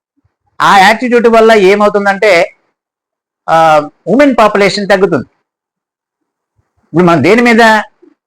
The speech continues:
ఈ రేషియో అంతా దేని మీద చూస్తున్నాం? ఉమెన్ పాపులేషన్ మీదే చూస్తున్నాం.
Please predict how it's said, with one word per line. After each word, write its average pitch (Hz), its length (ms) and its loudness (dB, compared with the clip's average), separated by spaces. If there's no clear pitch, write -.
ఈ 180 100 2
రేషియో 208 340 2
అంతా 220 140 0
దేని 208 220 0
మీద 226 120 0
చూస్తున్నాం? 190 380 -4
ఉమెన్ 233 320 -2
పాపులేషన్ 208 440 -2
మీదే 208 280 -2
చూస్తున్నాం. 127 260 -10